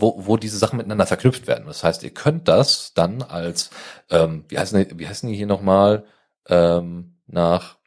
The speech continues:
Moment, es gibt ein Directory, wo ihr die reinpacken könnt, also ihr könnt die einfach runterladen. Ah, Compati-, äh, Com-, Compatibility Tools heißen die.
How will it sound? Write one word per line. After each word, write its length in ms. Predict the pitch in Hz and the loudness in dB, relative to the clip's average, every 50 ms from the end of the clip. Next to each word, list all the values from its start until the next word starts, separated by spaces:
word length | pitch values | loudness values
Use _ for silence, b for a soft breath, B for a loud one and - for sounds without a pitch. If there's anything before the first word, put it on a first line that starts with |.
| _ _ - | _ _ -20
Moment, 720 | - 78 78 90 135 180 214 - - - - - - _ _ _ _ _ | -18 -8 -2 0 0 0 0 -2 -10 -10 -10 -12 -16 _ _ _ _ _
es 100 | - 110 | -16 -8
gibt 140 | - 139 - | -8 -6 0
ein 40 | 98 | 2
Directory, 560 | 95 85 82 107 147 - - 165 160 165 156 | 4 4 4 4 2 0 -2 -2 0 0 2
wo 100 | 147 151 | 4 4
ihr 60 | 147 139 | 4 4
die 80 | 139 | 2
reinpacken 440 | 143 135 139 156 151 - 160 - 156 | 2 2 2 2 2 0 -2 -2 0
könnt, 200 | 147 - 185 196 | 2 2 4 4
also 120 | 180 107 92 | 4 2 2
ihr 60 | 85 | 0
könnt 140 | - 104 92 | 0 2 2
die 40 | |
einfach 140 | 85 - 87 | 2 2 2
runterladen. 320 | 92 - 143 143 143 143 135 | 2 2 4 4 4 4 4
Ah, 140 | 123 101 | 0 0
Compati-, 520 | - - 123 120 120 120 - - 151 147 - | 2 2 0 0 0 0 0 0 0 0 2
äh, 220 | 123 117 110 117 - - | 2 2 2 2 0 -4
Com-, 240 | - - 131 123 - _ _ _ _ | -6 -6 -6 -6 -6 _ _ _ _
Compatibility 840 | - - - 220 - 120 120 - - - 135 123 101 - - - 71 - | -2 0 0 0 2 0 0 0 2 2 4 4 2 0 0 -10 -12 -12
Tools 440 | - 85 76 73 101 123 - - | -12 -12 -10 -10 -10 -10 -10 -10
heißen 240 | - 87 90 - 123 | -10 -10 -8 -8 -8
die. 140 | 139 208 - | -10 -10 -10